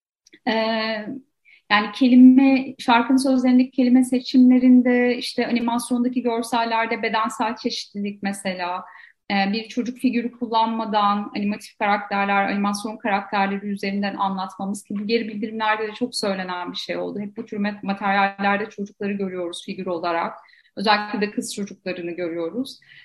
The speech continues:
Ee, biz hem, e, cinsiyetsiz, yani herhangi bir cinsiyetin meselesi değil bu sadece. Cinsiyetleri fark etmeksizin tüm çocukların bedensel söz haklarından bahsediyoruz.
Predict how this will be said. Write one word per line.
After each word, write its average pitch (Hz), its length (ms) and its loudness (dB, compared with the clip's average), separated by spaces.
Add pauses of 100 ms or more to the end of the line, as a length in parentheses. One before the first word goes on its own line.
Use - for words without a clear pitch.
(120)
Ee, 196 220 0
biz - 180 -6
hem, 254 320 8
e, 208 280 -2
cinsiyetsiz, 220 880 -6
yani 202 200 2
herhangi 214 420 4
bir 233 300 -2
cinsiyetin 208 580 -6
meselesi 208 520 -8
değil 202 260 -4
bu 190 60 -18
sadece. 180 520 -4
Cinsiyetleri 196 600 -8
fark 196 280 -6
etmeksizin 202 640 -8
tüm 214 200 -12
çocukların 196 500 -6
bedensel 175 500 -6
söz 170 220 -12
haklarından 165 600 -6
bahsediyoruz. 175 840 -10